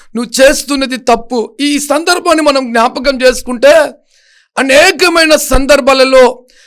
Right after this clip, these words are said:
ఏదైనా తప్పిదము లేకపోతే పాపము చేస్తున్నప్పుడు,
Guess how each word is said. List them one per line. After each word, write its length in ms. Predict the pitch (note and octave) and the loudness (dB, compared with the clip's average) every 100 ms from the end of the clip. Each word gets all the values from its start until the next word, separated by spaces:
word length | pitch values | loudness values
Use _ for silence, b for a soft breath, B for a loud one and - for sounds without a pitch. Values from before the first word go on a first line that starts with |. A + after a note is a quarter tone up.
| b | b
ఏదైనా 480 | G3 C4+ D4 D4+ D4 | 0 2 2 2 2
తప్పిదము 680 | C#4 B3+ B3 D4 C#4 C4+ C4+ | 2 -2 -2 0 0 2 0
లేకపోతే 260 | C4 B3+ | 0 -2
పాపము 520 | A#3 A#3+ C4 C#4 C#4 C4 B3+ | 0 0 2 0 -4 -2 0
చేస్తున్నప్పుడు, 760 | B3+ C4+ C4 B3 C4 A#3+ | 0 -2 -4 -4 2 2